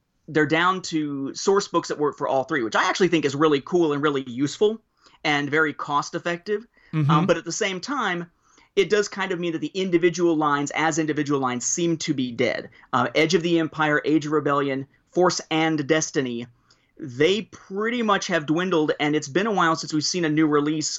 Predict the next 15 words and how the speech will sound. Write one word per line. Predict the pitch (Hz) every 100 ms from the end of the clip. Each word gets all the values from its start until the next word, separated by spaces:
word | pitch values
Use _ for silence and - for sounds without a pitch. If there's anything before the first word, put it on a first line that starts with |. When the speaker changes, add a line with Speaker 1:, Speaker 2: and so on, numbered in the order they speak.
| -
Speaker 1:
for | - 139 -
either | 143 147 135
of | 120 113
them. | 113 107 - _ _ -
Whereas | 151 160 147 139 131
now | 160 202 185 165
we've | 156 151
had | 143 160 156 151 143 - _ _ _ _ -
that, | 147 139 -
uh, | 143 127 120 117 117 _
you | 143
know, | 139
that | 131
Rebels | 156 139 151 160 151 -
era | 151 147 139